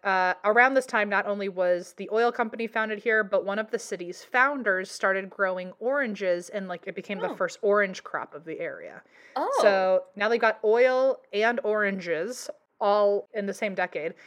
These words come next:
Speaker 1: And the town also, by the way, becomes the citrus capital of the world for a while.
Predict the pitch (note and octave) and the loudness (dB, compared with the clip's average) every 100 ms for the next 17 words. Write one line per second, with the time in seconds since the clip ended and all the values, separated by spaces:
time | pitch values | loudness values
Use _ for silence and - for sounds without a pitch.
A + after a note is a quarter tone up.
0 | - _ G3 G3 G3 G#3 A3+ C#4 D4+ A#3+ | -20 _ -4 -4 -2 -2 2 2 4 2
1 | - A#3 G#3+ G3+ F#3+ F#3+ G3 F#3+ - F#3+ | 2 2 4 2 0 -6 -8 -8 -10 -12
2 | - G3 - G#3+ - G3+ G3 G3+ F#3 - | -8 -8 -6 -8 -2 -4 -2 -4 -4 -4
3 | E3 E3+ E3+ G#3+ - C4+ C4+ C#4 C#4+ D4 | -4 -4 -4 -6 -4 -2 -2 -2 0 -2
4 | D#4+ | -4